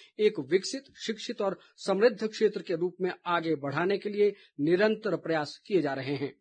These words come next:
विपक्ष के नेता जयराम ठाकुर ने राज्य सरकार द्वारा विजिलेंस और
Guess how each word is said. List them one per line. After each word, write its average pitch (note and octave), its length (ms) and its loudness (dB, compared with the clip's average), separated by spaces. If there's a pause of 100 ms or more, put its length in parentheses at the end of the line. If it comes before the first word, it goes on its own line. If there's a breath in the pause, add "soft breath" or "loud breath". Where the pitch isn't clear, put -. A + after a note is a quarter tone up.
(120)
विपक्ष A#3+ 320 2
के C4+ 100 -4
नेता B3+ 260 2
जयराम A#3+ 280 4
ठाकुर A3+ 320 0
ने A#3 100 2
राज्य G#3 280 2
सरकार G3+ 360 0
द्वारा G3+ 300 2
विजिलेंस F#3+ 540 2
और G3 160 -2